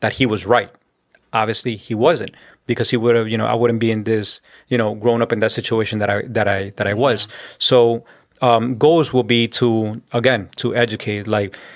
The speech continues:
Speaker 1: hopefully when I grow up, I would like to be a, um, uh, a presenter. I would like to be, you know, have more, um, have a bigger influence, not just on my community, but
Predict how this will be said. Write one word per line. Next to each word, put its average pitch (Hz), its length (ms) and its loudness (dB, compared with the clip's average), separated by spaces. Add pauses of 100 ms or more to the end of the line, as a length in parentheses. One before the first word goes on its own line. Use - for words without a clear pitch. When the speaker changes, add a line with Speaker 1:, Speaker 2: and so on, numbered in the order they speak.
(760)
Speaker 1:
hopefully 139 540 2 (140)
when 120 200 0
I 117 80 4
grow 113 240 2
up, 107 240 0
I 113 60 -2
would 113 140 2
like 117 100 2
to - 100 -4
be 113 320 0
a, 113 300 2
um, 104 500 -2 (120)
uh, 104 340 0
a 120 60 -4
presenter. 110 560 -4 (220)
I 110 60 -4
would 107 100 -2
like 107 140 0
to - 80 -8
be, 107 240 -2
you 107 120 -2
know, 104 80 -2
have 101 220 -4
more, 110 400 0 (480)
um, 107 280 0
have 107 320 -2 (220)
a 131 100 -2
bigger 131 340 2
influence, 113 760 -2 (100)
not 123 200 2
just 131 160 0
on 139 80 2
my 110 80 0
community, 113 480 -2
but 107 380 0